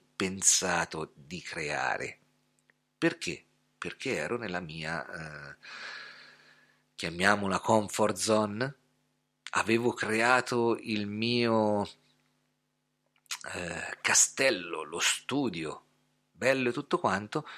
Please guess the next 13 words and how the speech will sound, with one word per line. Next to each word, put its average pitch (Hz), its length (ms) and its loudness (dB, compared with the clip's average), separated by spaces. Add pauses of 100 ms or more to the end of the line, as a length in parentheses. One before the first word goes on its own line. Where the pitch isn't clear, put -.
(580)
però 127 220 8
c'era 139 280 6
un'altra 107 680 2
cosa 92 400 2
molto 90 680 -4
forte - 840 -2
che 92 160 -4
non 92 320 -4
capivo. 87 760 -6 (1200)
Lo 113 160 2
studio 120 640 0
mi 123 220 -4
tiene 90 640 -6